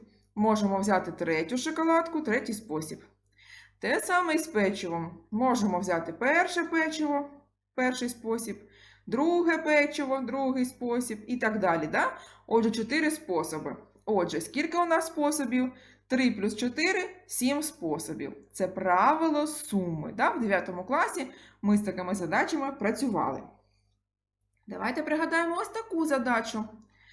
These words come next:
Знову ж таки, наші шоколадки, знову наше печиво. Але тепер нам пропонують вибрати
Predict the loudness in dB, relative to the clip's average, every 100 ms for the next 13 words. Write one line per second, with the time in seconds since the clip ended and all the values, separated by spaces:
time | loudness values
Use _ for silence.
0 | -20 -20 -10 -2 2 2 0 -6 -4 -2
1 | 0 -2 -4 -2 0 2 2 0 -6 -8
2 | -10 -6 -2 4 4 4 2 2 0 -4
3 | 0 2 2 0 0 0 0 -8 -18 -20
4 | -20 _ 0 4 4 2 2 2 4 2
5 | 2 2 2 2 2 4 4 2 -2 -6
6 | -2 0 2 2 0